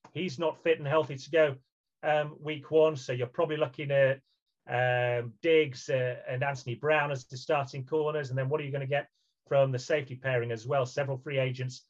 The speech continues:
have come in. It looks like Damontae Kazee will get the start against Tampa Bay, but a lot of question marks hang over this defense. And let's not forget, of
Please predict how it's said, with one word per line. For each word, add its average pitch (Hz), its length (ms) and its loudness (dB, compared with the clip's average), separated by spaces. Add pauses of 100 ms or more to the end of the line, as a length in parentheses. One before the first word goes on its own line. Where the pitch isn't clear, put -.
(240)
have 117 140 -18
come 123 160 -4
in. 160 160 2
It 135 120 -2
looks 139 220 -4
like 120 160 -6
Damontae 135 380 -4
Kazee 127 460 -4
will 131 120 -2
get 135 160 -2
the 117 60 -12
start 123 400 -2 (340)
against 123 400 -4
Tampa 127 280 -4
Bay, 123 280 0
but 117 80 -4
a 113 60 0
lot 165 260 2
of 190 80 -4 (240)
question 165 420 -2
marks 139 360 -4 (240)
hang 139 120 -2
over 123 200 2
this 117 180 -6
defense. 127 540 -6
And 117 100 -8
let's 131 180 -6
not - 160 -10
forget, 127 220 -4
of 120 80 -4